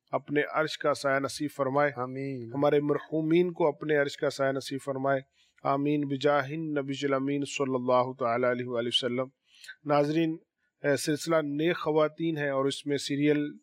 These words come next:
Speaker 1: ہے فرامین عائشہ صدیقہ رضی اللہ تعالی عنہا، اور نگران پاک مشاورت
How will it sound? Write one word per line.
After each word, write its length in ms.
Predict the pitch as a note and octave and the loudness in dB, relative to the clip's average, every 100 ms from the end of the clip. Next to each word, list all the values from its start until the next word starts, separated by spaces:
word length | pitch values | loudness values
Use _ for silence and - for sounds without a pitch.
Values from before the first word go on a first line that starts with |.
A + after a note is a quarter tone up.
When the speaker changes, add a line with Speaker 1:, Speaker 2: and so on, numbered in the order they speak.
| _ _ _ _ _ - | _ _ _ _ _ 0
Speaker 1:
ہے 260 | D3 D3 C#3+ - _ | 2 2 0 -6 _
فرامین 540 | D3+ D3 D3 D3+ E3 E3+ E3 D#3+ - | 0 2 2 2 2 2 2 0 2
عائشہ 440 | D3 C3+ - D#3 | 2 2 0 0
صدیقہ 460 | - D3 C#3+ C#3 D3+ | -2 -4 -4 2 2
رضی 340 | D3 C3+ C#3 | 2 0 -2
اللہ 340 | B2+ C3+ B2+ C#3 | 2 2 0 0
تعالی 400 | C3 C3 C3 D3+ - - | 2 2 4 0 -2 -4
عنہا، 380 | C#3+ A#2 G#2 G2 _ _ _ _ _ | -4 -4 -8 -10 _ _ _ _ _
اور 580 | - C3 B2+ B2+ C3 B2+ C#3+ | 0 2 4 4 2 2 -2
نگران 380 | C#3+ C#3+ C#3 C#3 | 0 2 2 2
پاک 200 | D3 C#3+ | 0 0
مشاورت 500 | D3 D3+ C#3 D3 | -4 0 0 2